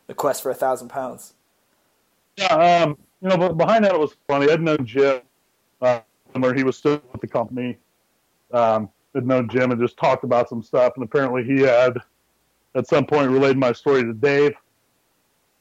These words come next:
Speaker 2: and they're always, you know, looking for different things in their logs, you know, to attract, 'cause the, the clicks come from the logs, you know, um,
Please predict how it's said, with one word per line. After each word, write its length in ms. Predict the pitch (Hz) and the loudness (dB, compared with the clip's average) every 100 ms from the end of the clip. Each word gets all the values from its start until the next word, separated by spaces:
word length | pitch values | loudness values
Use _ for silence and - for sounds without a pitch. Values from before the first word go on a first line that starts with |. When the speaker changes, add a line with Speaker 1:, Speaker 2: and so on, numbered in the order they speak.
| _ | _
Speaker 2:
and 260 | 139 135 131 | -8 -8 -2
they're 180 | 147 143 | 0 2
always, 480 | 143 143 139 120 - _ _ _ _ _ _ | 2 2 0 -2 -10 _ _ _ _ _ _
you 80 | 131 | -4
know, 80 | 127 | -2
looking 240 | 131 127 | 0 -2
for 120 | 135 | -4
different 300 | 123 139 120 135 | -2 -2 -4 -6
things 180 | 123 110 | -8 -6
in 80 | |
their 140 | 110 113 | -6 -2
logs, 540 | 113 120 120 113 - | 0 2 0 -2 -12
you 80 | 131 | -6
know, 320 | 120 117 117 - _ _ | -2 0 -2 -6 _ _
to 80 | 131 | -2
attract, 560 | - 156 127 123 120 _ _ _ _ _ _ | -2 0 2 2 -2 _ _ _ _ _ _
'cause 100 | 151 | -2
the, 180 | 139 135 | 0 2
the 120 | 127 | 0
clicks 300 | 139 233 - | 0 0 -2
come 220 | - 165 131 | -2 -2 -2
from 120 | 127 | -4
the 60 | |
logs, 420 | 117 110 101 107 _ _ _ | -2 -2 -2 -6 _ _ _
you 120 | 123 | -2
know, 300 | 123 127 127 _ _ _ | 0 0 -4 _ _ _
um, 320 | 120 113 110 | -4 -4 -6